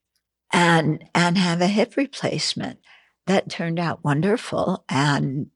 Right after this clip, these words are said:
you know, the pain in that leg is no longer there. Of course, now I have pain in the other leg, but <laughs> never mind. At least, you know, the pain in that leg is gone. But I started to think, you know, when I was,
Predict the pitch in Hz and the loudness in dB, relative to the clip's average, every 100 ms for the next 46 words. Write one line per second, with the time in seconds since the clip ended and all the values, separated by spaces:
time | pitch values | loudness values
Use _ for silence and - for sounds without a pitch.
0 | _ _ - 170 151 127 143 - _ - | _ _ -4 0 0 0 -2 -6 _ -20
1 | - _ - - - 147 151 160 - 160 | -20 _ -4 -2 0 0 0 0 0 0
2 | 147 160 - 147 123 101 - _ _ - | 2 0 -2 -4 -2 -2 -6 _ _ -20
3 | _ _ _ - 143 135 - 135 160 131 | _ _ _ 0 2 2 0 0 2 0
4 | - 135 113 220 - - - - 139 - | -2 -2 0 0 0 -4 -8 -6 -4 -4
5 | 226 113 127 110 - - 113 127 127 151 | -4 -2 -4 -8 -8 -6 -6 -6 -2 -2
6 | 156 - 87 - _ - - - - _ | -2 -6 -10 -16 _ -20 -18 -18 -20 _
7 | - 131 - - - - - - 190 269 | -2 -2 0 -4 -4 -16 -20 2 4 6
8 | 294 269 262 262 180 160 175 202 247 226 | 4 4 4 4 2 2 2 4 4 2
9 | - 196 220 135 135 151 - - 175 175 | 0 2 4 2 2 -2 -2 0 2 2
10 | 165 151 185 - 156 143 - 143 - - | 0 -2 -6 -6 -2 0 0 -6 -6 -10
11 | - - - - - - 254 262 240 254 | -14 -14 -12 -12 -14 2 4 4 0 0
12 | - - 254 285 277 254 - - - 240 | -2 0 2 2 0 -2 -4 -6 -4 -2
13 | 440 185 180 - 175 - 151 170 127 - | 0 0 0 2 2 2 2 2 2 0
14 | 147 143 143 151 | -2 0 2 0